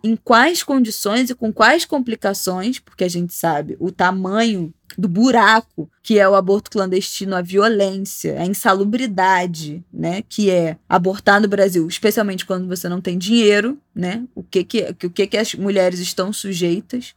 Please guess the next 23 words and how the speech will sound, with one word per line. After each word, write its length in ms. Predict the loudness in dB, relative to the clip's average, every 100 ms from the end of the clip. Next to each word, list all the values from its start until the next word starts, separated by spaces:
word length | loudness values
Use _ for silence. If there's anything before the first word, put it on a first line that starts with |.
| -8
porque 380 | -8 -2 0
aborto 480 | 2 2 6 6 6
todo 220 | 4 2
mundo 200 | 2 0
faz, 340 | 0 0 0 -2
com 140 | -6
condição 460 | -2 -2 0 2 2
ou 80 | 0
sem 200 | -4 -2
condição, 580 | -2 -4 -4 -4 -6 -8 _ -8
né, 300 | -4 -4 -6
com 160 | -6 -2
instrução 600 | -2 -2 -2 4 4 6
ou 100 | 4
sem, 440 | 2 0 0 -4 -6
médico 760 | -2 2 4 4 2 -4 -6 -6 _ _
do 160 | 0 4
lado 500 | 6 6 6 2 -4 _ _
ou 180 | 2 4
sem 220 | 4 4
médico 420 | 4 2 0 -4
do 140 | -2 2
lado, 440 | 2 0 -8 -14